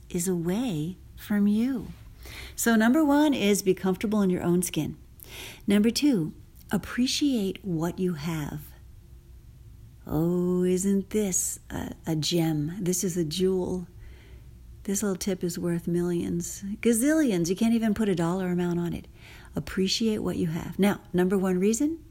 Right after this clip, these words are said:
if you don't, you'll lose it. <laughs> Right?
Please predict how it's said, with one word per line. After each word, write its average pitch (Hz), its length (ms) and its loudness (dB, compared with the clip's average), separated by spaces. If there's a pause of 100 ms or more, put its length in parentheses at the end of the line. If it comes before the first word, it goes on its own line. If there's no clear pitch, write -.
(260)
if 185 180 0
you 180 120 2
don't, 214 420 0 (260)
you'll 175 240 0
lose 202 280 0
it. - 120 -10 (420)
<laughs> - 540 2 (720)
Right? 202 460 0